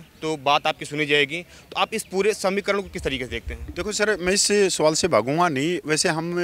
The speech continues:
Speaker 2: बीजेपी राजनीति, बीजेपी हो, कांग्रेस हो, इसकी हम राजनीति में नहीं जाते। आज तक हमने किसी को भी मंच और माइक नहीं दिया। यहाँ पे कांग्रेस के भी बड़े-बड़े लीडर आना चाह रहे थे, यहाँ बहुत सारे आने चाह रहे थे। पर मैं आपके, ये सवाल बिल्कुल है, जायज़ है,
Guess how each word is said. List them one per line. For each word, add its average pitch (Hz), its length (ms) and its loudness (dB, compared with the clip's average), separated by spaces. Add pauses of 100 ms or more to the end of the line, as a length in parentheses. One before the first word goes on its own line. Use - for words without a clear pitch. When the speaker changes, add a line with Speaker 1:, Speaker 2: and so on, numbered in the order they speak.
(140)
Speaker 2:
बीजेपी 170 440 -2
राजनीति, 143 600 0
बीजेपी 151 380 0
हो, 160 120 4
कांग्रेस 147 400 2
हो, 151 60 -2
इसकी 156 360 0 (160)
हम 135 220 -2
राजनीति 139 440 4
में 151 100 0
नहीं 139 100 2
जाते। 113 260 0
आज 139 180 4
तक 165 160 0
हमने 147 220 0 (240)
किसी 160 220 4
को 165 120 4
भी 156 120 2
मंच 156 260 2
और 165 120 2
माइक 143 300 2
नहीं 117 140 -4
दिया। 90 160 -6 (480)
यहाँ 139 140 4
पे 139 120 0
कांग्रेस 165 380 4
के 170 120 0
भी 170 80 2
बड़े-बड़े 156 360 2
लीडर 143 260 0
आना 139 200 4
चाह 135 160 2
रहे 95 140 0
थे, 95 180 -12 (400)
यहाँ 151 200 6
बहुत 170 240 4
सारे 131 200 4
आने 113 220 2
चाह 104 140 -6
रहे - 180 -12
थे। - 40 -20 (340)
पर 202 100 6
मैं 226 120 8
आपके, 226 300 8 (260)
ये 180 220 4
सवाल 190 300 8
बिल्कुल 165 420 4
है, 80 160 -2
जायज़ 151 380 8
है, 90 80 -4